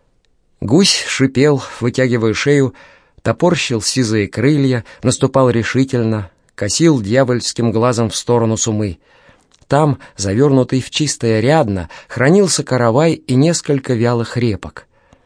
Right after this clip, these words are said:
Илья давал птице подойти поближе и тянул загорелую руку к гладко оструганной лисине. Тогда птица отступала к кустам, издавая раздраженный шип. «А птица-то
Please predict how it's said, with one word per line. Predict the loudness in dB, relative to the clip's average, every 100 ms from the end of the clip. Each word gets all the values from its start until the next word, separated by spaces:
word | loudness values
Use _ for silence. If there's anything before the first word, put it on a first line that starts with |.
| _ _ _
Илья | -2 0 2 2
давал | 4 2 0
птице | -4 -6 -4 -6
подойти | -4 -4 -4 -4
поближе | -4 -2 -2 -2 -4 -10 -20 _
и | -4
тянул | 0 4 4 4
загорелую | 0 0 2 2 2 4
руку | 2 2 -4 -6 -16 _
к | -6
гладко | 0 2 2 0 -6
оструганной | -6 -6 -2 0 2 2 2 -2 -4
лисине. | -4 -4 -6 -6 -6 -10 -16 _ _ _ _ _
Тогда | -4 -2 -4
птица | -4 -4 -2 -2 -4
отступала | -6 -8 -8 -2 2 2 0
к | -6
кустам, | -6 -6 -4 -2 -2 -6 -16 -8
издавая | -6 -2 0 2 2 0
раздраженный | -2 -2 -2 -2 0 0 2 2 0
шип. | -4 -6 -10 -18 _ _ _ _ _ _ _ _ _ _
«А | -6 -6
птица-то | -4 -4 -4 -4 -6 -8 -8